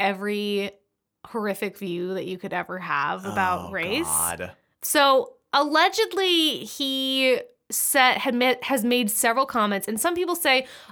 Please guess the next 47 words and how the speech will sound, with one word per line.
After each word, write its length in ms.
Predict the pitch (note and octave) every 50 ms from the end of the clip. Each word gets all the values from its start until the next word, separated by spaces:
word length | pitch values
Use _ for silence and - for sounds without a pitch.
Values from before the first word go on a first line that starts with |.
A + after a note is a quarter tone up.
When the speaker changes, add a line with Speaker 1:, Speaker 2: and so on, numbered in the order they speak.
| - -
Speaker 1:
"Oh, 300 | C#4 D4 C#4+ D4+ D4+ C#4+
he 200 | A#3+ D4+ D#4 D#4
just 220 | E4 F4+ E4 -
liked 200 | D4 C#4+ D4 -
to 80 | - -
play 200 | - B3+ A#3 A#3
devil's 400 | F#3 A3 G#3 G3+ G3+ G3+ G3+ -
advocate, 720 | - E3 E3+ F3+ F3 F#3+ F#3 - - - F#3 E3+ E3+ -
and 120 | F#3 F#3
he 180 | F3+ A3+ B3+ C#4+
just 240 | B3 D#4 E4 - -
liked 240 | - C4 - A3+ G#3
to, 100 | C#4+ C4+
like, 220 | A#3+ A#3+ A3+ A3
have 360 | - - A#3 A3 A3 G3+ G3+ - - - - - _
debates 520 | - A#3+ G3 E3 G3+ F#3+ F#3 F3+ - - -
with 180 | G3+ F#3 -
people, 320 | - - G3 F#3 - F3 F#3+
and 80 | F#3+
he 100 | G#3 B3+
would 100 | B3+ A#3
just 200 | G#3 A3+ G#3+ -
try 160 | - B3 A3
to, 140 | G#3 G3+ F3+ - - - -
to 100 | - A#3+
bait 300 | F3 - F#3+ F#3 - -
people." 320 | - G3 F#3 - F#3+ E3+
But 180 | E3+ F#3 G3+ -
then 140 | A3+ A3 A#3
other 180 | A#3 A3+ A#3
people 300 | A3+ C4 B3 G3+ A3+ A3+
were 140 | G#3+ G#3+ G#3+
like, 380 | G#3+ G3+ G3 G3 F#3+ - - - - - - - - _ _ _
"No, 300 | - A3 B3 C4 B3+ B3+ B3
he 260 | - - D#4 E4+ F#4
brought 300 | F#4+ - A#4 A#4+ A#4+ A#4+
this 200 | A#4 A4 A4 -
stuff 280 | - - C4 B3 B3 -
up 180 | F#3+ F#3+ -
a 40 | F#3
lot, 600 | D#3+ D#3+ D3+ - D3 D3 D#3+ E3+ F#3 G#3 B3+ F#4 C#5 C#5 C#5+ D#5 C5
Speaker 2:
<laughs> 260 | B4+ G#4+ G4 G4 -
Speaker 1:
and, 200 | - A#3 A#3 A3+
like, 220 | A3+ A#3 A#3 A#3 A#3
he 180 | - B3 A#3+
was 160 | A#3+ B3 C#4+ C4+
serious." 680 | - - A#3 G#3+ G#3 G#3 G3+ F#3+ F#3 F#3 F#3 F#3+ F#3+